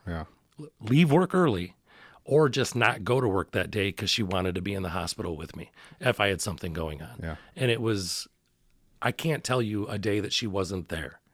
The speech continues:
Speaker 2: She's, she's like, "Well, there's a couple. I don't remember."
Speaker 1: <laughs>
Speaker 2: And that's what bonded us so much. And we were friends.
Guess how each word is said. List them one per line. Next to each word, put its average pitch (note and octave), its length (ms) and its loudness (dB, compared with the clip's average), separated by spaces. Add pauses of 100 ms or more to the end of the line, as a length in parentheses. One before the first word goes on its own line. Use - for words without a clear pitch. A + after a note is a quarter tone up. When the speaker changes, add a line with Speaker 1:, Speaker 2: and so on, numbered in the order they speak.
(280)
Speaker 2:
She's, D#3 460 2
she's E3+ 200 0
like, D#3+ 120 -2
"Well, F#3+ 500 2
there's G3+ 240 0
a B2+ 40 0
couple. G#2+ 440 2 (140)
I A2 100 0
don't A#2+ 140 -2
remember." F2+ 400 -6
Speaker 1:
<laughs> - 40 -6 (480)
Speaker 2:
And A2 300 2
that's A#2+ 160 2
what G#2+ 140 0
bonded G2+ 340 0
us D2+ 80 -6
so G#2+ 180 -2
much. G2 360 -2
And G2 100 -4
we C3+ 80 2
were B2 160 2
friends. A#2+ 580 0